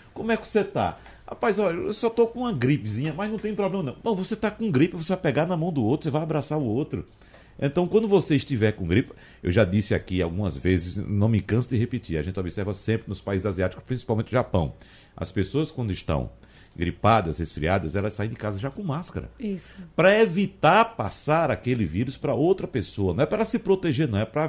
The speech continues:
Speaker 1: evitar
Speaker 2: Evitar,
Speaker 1: que outra
Speaker 2: isso.
Speaker 1: pessoa se contamine. Então, a gente precisa, a partir de agora,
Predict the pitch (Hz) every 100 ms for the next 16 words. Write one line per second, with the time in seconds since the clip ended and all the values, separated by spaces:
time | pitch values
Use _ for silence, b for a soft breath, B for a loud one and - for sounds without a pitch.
0 | 139 135 175 240 254 - 208 196 233 202
1 | - 117 - 127 127 - 160 - 160 123
2 | 139 - B B - 123 160 190 143 170
3 | 190 196 135 117 117 - 101 110 92 80
4 | 90 117